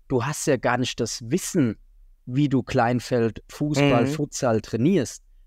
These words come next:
Speaker 1: Das heißt, du trainierst, wie du Großfeldfußball spielen würdest.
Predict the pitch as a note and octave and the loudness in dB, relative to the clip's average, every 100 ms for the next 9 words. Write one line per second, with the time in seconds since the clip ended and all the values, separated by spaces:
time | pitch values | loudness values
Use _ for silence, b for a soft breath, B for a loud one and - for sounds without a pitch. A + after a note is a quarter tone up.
0 | - A#2+ - A2 G#2+ C#3 - - _ - | -6 -4 -2 0 0 -2 -8 -20 _ -6
1 | - A#2+ B2+ A#2+ C3 C#3 - B2+ C3+ - | -4 -2 0 2 2 0 -2 0 0 2
2 | E3+ - C#3+ A#2 C3 B2 - A2+ A2+ G#2+ | 2 2 0 0 -4 -4 -2 2 2 0
3 | - - A#2+ A2+ G#2 G#2 G2 F2+ - - | -6 -4 0 2 2 0 -2 -4 -8 -14